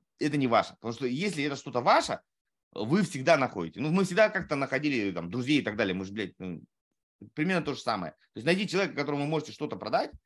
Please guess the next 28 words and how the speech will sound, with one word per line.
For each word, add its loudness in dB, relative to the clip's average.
ну, -2
у-, 0
предложить 4
свою -2
услугу. -8
Если 2
вы 2
не 2
можете, 0
то -8
значит, -4
это -10
не 0
ваше. 2
Я 2
думаю, 0
это -6
самый 2
простой -2
фильтр. -6
То -16
есть -4
вы 0
попробовали, 8
там, 4
пять 4
раз 6
сделали, 2